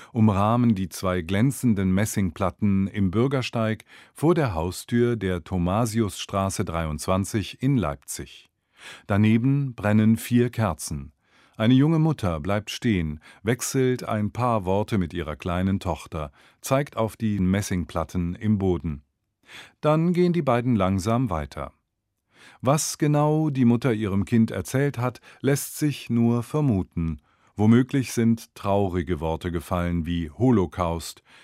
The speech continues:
Deportation oder feiger Mord. Vielleicht hat sie aber auch gedacht, dass ihre Tochter für all das noch zu jung sei und ihr einfach vorgelesen, was auf den beiden Steinen steht.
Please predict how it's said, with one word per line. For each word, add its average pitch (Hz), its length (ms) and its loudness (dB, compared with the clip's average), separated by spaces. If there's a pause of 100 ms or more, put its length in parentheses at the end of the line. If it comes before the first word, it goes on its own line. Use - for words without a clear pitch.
(220)
Deportation 107 1040 0 (220)
oder 98 420 -2
feiger 95 540 -2
Mord. 98 580 -2 (640)
Vielleicht 165 500 2
hat 156 140 0
sie 156 160 2
aber 110 280 2
auch 139 180 -2
gedacht, 120 460 -2
dass 123 200 -2
ihre 117 300 -2
Tochter 139 420 -2
für 127 220 -4
all 107 180 0
das 113 320 -2
noch 113 320 0
zu - 240 -4
jung 147 400 2
sei 90 360 0 (420)
und 139 260 -2
ihr 156 220 -2
einfach 117 320 0
vorgelesen, 113 840 2
was 113 280 -2
auf 123 260 -4
den 139 300 -4
beiden 92 400 -2
Steinen 90 560 -4
steht. - 580 -8